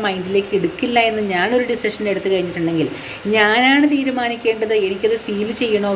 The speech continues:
വേണ്ടയോ എന്നുള്ള കാര്യം എന്നൊരു തീരുമാനം നമ്മൾ എടുത്തു കഴിഞ്ഞിട്ടുണ്ടെങ്കിൽ ഒരു തൊണ്ണൂറ് ശതമാനം പ്രശ്നങ്ങളും ഇതുവഴി വന്നിട്ട് അങ്ങോട്ട് കടന്നു പൊക്കോളും.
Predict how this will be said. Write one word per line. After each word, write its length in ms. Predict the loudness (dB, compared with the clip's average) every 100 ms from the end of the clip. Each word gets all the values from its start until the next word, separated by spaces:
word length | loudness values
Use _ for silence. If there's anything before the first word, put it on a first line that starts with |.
| 0
വേണ്ടയോ 500 | 0 2 2 4 4
എന്നുള്ള 360 | 2 0 -2
കാര്യം 420 | 0 0 0 -2 -2 0
എന്നൊരു 320 | 2 4 4 4
തീരുമാനം 540 | 2 -2 -2 -2 -2
നമ്മൾ 260 | -4 -2 0
എടുത്തു 280 | 0 -2 -2
കഴിഞ്ഞിട്ടുണ്ടെങ്കിൽ 640 | -2 -2 -4 -2 0 -2 -4 -12 0
ഒരു 120 | 2 4
തൊണ്ണൂറ് 420 | 4 4 4 6 6
ശതമാനം 480 | 4 2 0 0 -2
പ്രശ്നങ്ങളും 540 | -4 -4 -2 0 0 0
ഇതുവഴി 360 | 2 4 6
വന്നിട്ട് 340 | 4 0 0 0
അങ്ങോട്ട് 240 | 0 0
കടന്നു 300 | 0 0 0
പൊക്കോളും. 400 | -2 -2 -4 -4